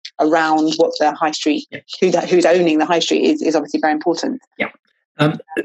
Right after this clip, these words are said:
Speaker 2: and what we need is localism.
Speaker 1: Yeah.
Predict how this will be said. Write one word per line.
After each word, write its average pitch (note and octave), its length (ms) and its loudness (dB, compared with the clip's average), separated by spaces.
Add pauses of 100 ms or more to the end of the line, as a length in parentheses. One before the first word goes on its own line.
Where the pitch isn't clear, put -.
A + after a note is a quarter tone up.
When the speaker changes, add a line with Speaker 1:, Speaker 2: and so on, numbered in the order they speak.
(180)
Speaker 2:
and D#3+ 240 2 (100)
what G#3 120 4
we G#3+ 120 6
need D#3 240 4
is E3+ 140 0
localism. C#3+ 520 0 (520)
Speaker 1:
Yeah. - 120 -2